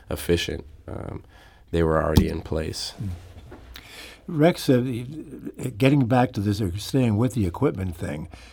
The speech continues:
Speaker 2: some of the things I've read recently talk about, you know, satellite technology that, uh,
Speaker 1: Mm-hmm.
Speaker 2: you know, you can, you can
Speaker 1: Oh, yeah.
Speaker 2: measure the moisture in the ground from satellites,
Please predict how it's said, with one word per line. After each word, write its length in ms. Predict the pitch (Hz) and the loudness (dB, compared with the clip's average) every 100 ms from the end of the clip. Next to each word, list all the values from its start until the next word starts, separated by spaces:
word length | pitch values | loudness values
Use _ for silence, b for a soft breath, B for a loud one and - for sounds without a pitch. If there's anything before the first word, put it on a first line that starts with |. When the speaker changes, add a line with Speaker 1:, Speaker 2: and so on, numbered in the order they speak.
| B | B
Speaker 2:
some 220 | - 180 | 4 6
of 100 | 165 | 6
the 60 | 107 | 6
things 240 | 139 113 | 2 2
I've 220 | 123 127 | 2 2
read 200 | 104 101 | 2 0
recently 520 | 92 95 87 117 95 95 | -2 -4 -4 -8 -8 -8
talk 320 | - 120 104 | -2 -2 -2
about, 300 | 95 104 95 - | -2 -4 -4 -4
you 160 | 104 95 | -4 -4
know, 60 | |
satellite 580 | 85 - 131 127 123 110 | -4 0 0 2 0 0
technology 720 | 120 110 113 107 110 92 107 | -2 -2 0 0 0 0 0
that, 200 | 101 101 | 0 -2
uh, 40 | 85 | 0
Speaker 1:
Mm-hmm. 460 | 101 85 80 85 87 | 0 0 -4 -6 -2
Speaker 2:
you 80 | 117 | 2
know, 40 | |
you 80 | 107 | 2
can, 220 | 107 101 - - - | 2 -4 -6 -14 -10
you 200 | 135 117 | -6 -4
can 140 | 113 | -2
Speaker 1:
Oh, 100 | 101 | -2
yeah. 80 | 101 | 0
Speaker 2:
measure 320 | 101 117 113 | 4 4 4
the 100 | 110 | 4
moisture 540 | 107 113 120 110 135 110 | 4 6 4 4 2 4
in 80 | 110 | 4
the 80 | |
ground 420 | 104 110 110 120 104 | 6 6 6 2 0
from 200 | 101 87 | -2 -4
satellites, 640 | - 104 104 107 87 101 | -4 -4 -2 -4 -6 -8